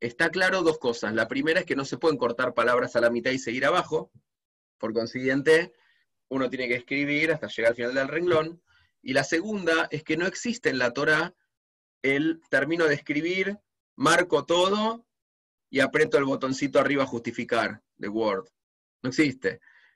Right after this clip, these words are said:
Eso hay que ir haciéndolo a medida que uno escribe, ir calculando para que le caiga bien. Bueno, parte del secreto está en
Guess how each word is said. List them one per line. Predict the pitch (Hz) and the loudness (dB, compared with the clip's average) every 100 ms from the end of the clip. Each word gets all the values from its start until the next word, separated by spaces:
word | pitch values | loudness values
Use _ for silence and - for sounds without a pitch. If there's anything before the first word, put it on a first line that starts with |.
| - | -14
Eso | 120 151 | 0 2
hay | 147 | 2
que | 143 | 0
ir | 147 | -2
haciéndolo | 139 - 151 147 139 | -2 0 -2 2 2
a | 143 | 2
medida | 147 135 | 2 0
que | 123 | -2
uno | 131 | -4
escribe, | 127 - 151 131 131 160 - _ _ - | -6 -4 -2 0 -2 -4 -10 _ _ -6
ir | 135 139 | -4 0
calculando | 135 123 120 131 131 139 139 135 135 147 180 _ _ | 2 2 -2 -2 2 2 2 2 0 0 -4 _ _
para | 120 113 110 | -2 0 0
que | 113 | -2
le | 110 | -2
caiga | 123 135 160 | -2 0 0
bien. | 190 208 202 | 0 -2 0
Bueno, | 127 110 120 _ | -2 -2 -8 _
parte | - 165 170 170 156 | 0 2 2 0 0
del | 143 139 135 131 131 127 | 0 0 -2 -4 -4 -6
secreto | - 156 165 160 | -6 -4 -4 -4
está | 175 - 143 151 - _ _ _ | -6 -2 0 -2 -8 _ _ _
en | 117 127 143 156 | 0 0 -2 -8